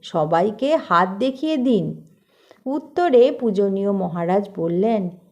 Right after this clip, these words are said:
"সে কি, এরই মধ্যে সময় হয়ে গেল?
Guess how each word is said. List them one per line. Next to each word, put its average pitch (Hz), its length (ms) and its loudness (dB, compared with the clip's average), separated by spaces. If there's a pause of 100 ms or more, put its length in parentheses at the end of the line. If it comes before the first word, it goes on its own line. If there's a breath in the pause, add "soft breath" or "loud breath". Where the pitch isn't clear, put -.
(100)
"সে 320 340 -4
কি, 202 580 -4
এরই 180 480 0
মধ্যে 262 440 -2
সময় 302 520 -2
হয়ে 349 240 -4
গেল? 381 460 0